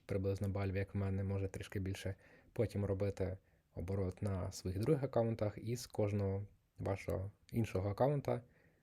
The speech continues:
ви будете отримувати приблизно тридцять-п'ятдесят балів на основний. Вся інформація,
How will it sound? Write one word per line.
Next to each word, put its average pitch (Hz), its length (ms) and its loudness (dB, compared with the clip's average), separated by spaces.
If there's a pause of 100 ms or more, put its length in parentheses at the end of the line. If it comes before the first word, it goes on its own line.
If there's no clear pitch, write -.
(160)
ви 113 180 2
будете 104 300 0
отримувати 101 720 2 (1400)
приблизно 92 720 0 (420)
тридцять-п'ятдесят 92 760 -2
балів 120 340 2
на 107 140 2
основний. 90 540 -2 (2500)
Вся - 140 4
інформація, 117 920 4